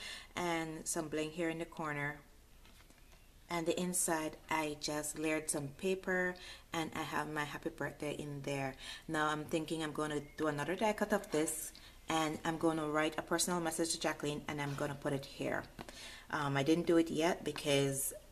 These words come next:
<laughs> I didn't wanna make a mistake. So I'm gonna take my time and do that there.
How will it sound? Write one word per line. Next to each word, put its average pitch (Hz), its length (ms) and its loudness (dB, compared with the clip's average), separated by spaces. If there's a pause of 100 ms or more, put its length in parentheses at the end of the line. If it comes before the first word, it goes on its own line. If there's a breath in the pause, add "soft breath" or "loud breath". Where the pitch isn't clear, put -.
(180)
<laughs> - 1080 -10
I - 1200 0
didn't 180 180 4
wanna 170 180 2
make 156 160 0
a 151 60 2
mistake. - 600 2
So 147 320 6
I'm 156 160 -2
gonna 151 240 4
take 170 200 -2
my 190 140 2
time 185 240 0
and 175 160 0
do 151 160 2
that 143 280 -2
there. - 280 -2